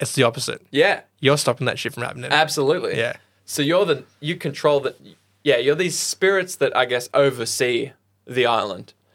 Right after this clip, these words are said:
Speaker 1: Yeah.
Speaker 2: The cool thing is there's a heap of different spirits with different abilities that
Speaker 1: There's
Speaker 2: you can
Speaker 1: one
Speaker 2: pick
Speaker 1: for
Speaker 2: from.
Speaker 1: the ocean, there's one for the jungle, there's one for the rivers,
Speaker 2: Yeah.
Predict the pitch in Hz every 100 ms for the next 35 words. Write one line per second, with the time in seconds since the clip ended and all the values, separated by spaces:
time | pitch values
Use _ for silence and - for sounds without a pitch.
0 | _ - 190 139 139 151 147 151 143 131
1 | 123 120 113 - 147 139 120 127 127 117
2 | - 131 127 - - 127 127 127 123 117
3 | 117 113 127 127 120 120 123 127 120 131
4 | 147 - 110 117 - 139 147 147 - 160
5 | 135 131 127 123 120 117 117 127 139 143
6 | 143 131 127 127 123 127 120 123 135 139
7 | 139 135 123 147 151